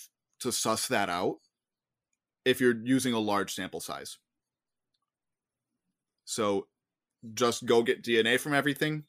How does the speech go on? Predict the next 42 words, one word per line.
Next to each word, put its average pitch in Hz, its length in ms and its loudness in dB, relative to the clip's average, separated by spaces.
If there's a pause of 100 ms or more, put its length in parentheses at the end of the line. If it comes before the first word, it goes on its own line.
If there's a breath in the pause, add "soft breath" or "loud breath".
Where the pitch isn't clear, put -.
(440)
is, 117 180 -2
is 117 320 0
just 110 180 -4
not 104 340 0
a 107 100 -4
viable 101 400 0
solution. 127 540 -4 (560 soft breath)
Uh, 113 180 2
and 139 120 -2
this 165 140 -2
really 143 600 0
becomes 120 320 -2
a 110 60 -2
problem 104 420 -2
when 104 100 -4
you're 101 100 -4
talking 117 360 -4
about 107 280 -2 (100)
things 110 280 -6
with, 101 220 -6 (240)
um, 95 500 -4
for 123 120 -6
example, 117 260 -2
snakes. - 640 -6 (960)
We 143 320 -2
really 123 440 0
don't 107 360 -2
understand 107 480 -4
a 104 60 0
lot 95 340 -2
of 104 420 -4 (140)
which 107 280 0
snake 101 320 -2
groups 110 280 -6
are 107 140 -4
more 104 160 -2
closely, 113 520 -4 (100)
closely 113 300 -2
related 104 380 -2
to 110 80 -10
what 101 160 -4
others. 165 520 -6